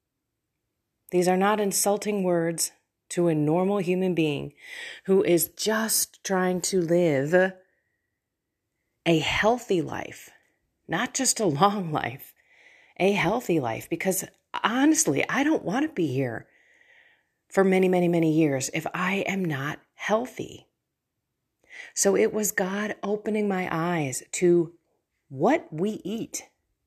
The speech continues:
What is that? Because half of it is not food. And that half, I am so addicted to it. Why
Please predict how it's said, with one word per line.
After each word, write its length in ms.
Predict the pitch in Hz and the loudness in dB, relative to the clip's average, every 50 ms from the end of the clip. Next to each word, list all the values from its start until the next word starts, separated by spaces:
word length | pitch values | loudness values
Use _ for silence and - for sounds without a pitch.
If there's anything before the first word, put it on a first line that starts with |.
| _ _ _ _ _ _ _ _ | _ _ _ _ _ _ _ _
What 360 | 120 127 170 233 359 - - - | -2 0 2 2 2 0 0 0
is 300 | 202 262 294 - - - | 0 2 2 0 0 -2
that? 340 | - 113 - - - - - | -4 -6 -6 -8 -12 -12 -12
Because 400 | - 160 - - 196 190 175 - - - - - - - _ _ _ | -10 -8 -2 0 0 0 0 -2 -6 -10 -20 -20 -20 -20 _ _ _
half 340 | - - 220 262 370 - - | -8 -4 -4 -4 -2 -2 -2
of 140 | 240 185 185 | -2 2 2
it 180 | 165 143 - - | 2 2 2 0
is 180 | - 170 156 151 | 0 0 0 0
not 560 | 131 135 147 190 247 262 233 - - - - _ _ _ _ | -2 -2 -4 -4 -4 -4 -6 -6 -10 -14 -20 _ _ _ _
food. 640 | - - - - 277 302 302 247 - - - - - _ _ _ _ _ _ _ _ _ _ _ _ _ _ _ _ _ _ _ _ _ _ - - - - - - - - _ _ | -20 -10 -4 0 0 2 2 0 -2 -6 -10 -14 -18 _ _ _ _ _ _ _ _ _ _ _ _ _ _ _ _ _ _ _ _ _ _ -20 -16 -16 -14 -14 -16 -18 -20 _ _
And 260 | - 240 233 220 214 226 | 0 2 2 2 2 2
that 240 | 254 277 285 277 | 2 2 2 0
half, 680 | - - - 214 233 269 277 220 202 208 - - - - _ _ _ _ _ _ _ - | -2 -4 -2 0 0 0 0 0 -2 -6 -8 -10 -16 -20 _ _ _ _ _ _ _ -6
I 320 | - 233 262 262 262 - - | -2 -2 0 0 -2 -2 -4
am 140 | 160 160 156 | -4 -2 -2
so 500 | 151 - - - 202 196 208 214 208 - - | -2 -2 -2 -2 0 0 2 0 0 0 -2
addicted 520 | 202 208 165 220 240 233 - 175 165 147 - | -4 -2 -2 -2 -2 -2 -2 -4 -4 -4 -2
to 180 | - 143 123 120 | -4 -4 -4 -6
it. 260 | 107 - - - - _ _ _ _ _ _ _ | -8 -10 -14 -18 -18 _ _ _ _ _ _ _
Why 680 | 160 151 165 185 208 226 226 233 233 233 240 233 247 | -2 2 2 2 2 2 0 -2 -2 -2 -4 -6 -8